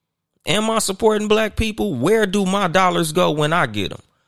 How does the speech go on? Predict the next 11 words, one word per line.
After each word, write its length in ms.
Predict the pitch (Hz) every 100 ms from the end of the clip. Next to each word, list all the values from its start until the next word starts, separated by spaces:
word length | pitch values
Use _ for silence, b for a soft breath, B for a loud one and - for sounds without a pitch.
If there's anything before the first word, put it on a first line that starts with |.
| _
When 200 | 113 143
I 140 | 214
get 220 | 190 190
disposable 680 | 147 147 - 180 175 160 156 -
income, 500 | 160 127 135 107 104
where 220 | 196 202
do 160 | 180
I 140 | 175 160
spend 420 | - 143 123 101
that 120 | 98
shit? 280 | - 95 76